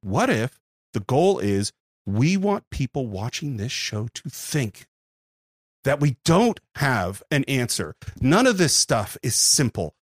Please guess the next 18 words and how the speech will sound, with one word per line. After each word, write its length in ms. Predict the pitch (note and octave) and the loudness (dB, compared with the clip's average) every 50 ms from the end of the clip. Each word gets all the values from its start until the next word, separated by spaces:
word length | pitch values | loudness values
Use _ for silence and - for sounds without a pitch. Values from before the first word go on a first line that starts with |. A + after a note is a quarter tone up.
| _ - | _ 2
This 180 | E3+ - - | 2 4 4
is 120 | A3 F#3+ - | 2 2 4
all 160 | F3+ E3 D3 | 2 2 2
complicated. 840 | _ - - - F3 A#3 B3 - G#3+ - - C#3 G#2+ F2+ D2 C2 - _ _ _ | _ -4 -2 0 0 0 2 0 -2 0 2 0 0 0 -4 -6 -12 _ _ _
Vietnam's 540 | - F3+ B3+ D4 A#3 G#3+ F#3 D3 A2+ - - | 0 2 2 2 4 2 2 4 2 0 -2
not 180 | B2 G#2 - - | -4 -6 -4 -2
simple. 640 | - - - - A2 G2 - - F3 A#3 C4 - _ _ _ _ | -2 0 0 0 0 -2 0 0 0 0 -2 -4 _ _ _ _
The 80 | - F#3 | -2 -2
Cold 280 | - - B3 C#4+ D4 A3 | 0 2 2 2 2 4
War's 300 | A3 G#3+ D#3+ C3 - - | 4 4 4 2 2 -2
not 220 | B2+ G#2+ G2 - | -4 -4 -2 -4
simple. 600 | - - - - A2 G2 - - G#3 A#3 C#4 B3+ - - - - - _ | -2 -2 0 0 -2 -4 0 0 0 0 0 -2 -6 -12 -16 -16 -14 _
What 160 | - G3 B3 | 2 4 4
other 220 | B3+ B3 G#3 A3 - | 4 4 4 2 0
cultures 520 | - - - C#3 C#3 - - D3+ C3 B2 | 0 -2 -2 0 0 2 0 0 0 0
do 480 | A#2 - - A2 A2 B2 D#3+ A3 D#4 _ _ | -2 0 2 2 4 4 2 0 -2 _ _
isn't 300 | B2 B2 A2+ G#2+ - - | 0 0 0 -2 -2 -2
simple. 520 | - - A2 G2+ - - F3+ A#3+ D#4 C#4 | -2 0 0 -2 0 0 0 0 0 -4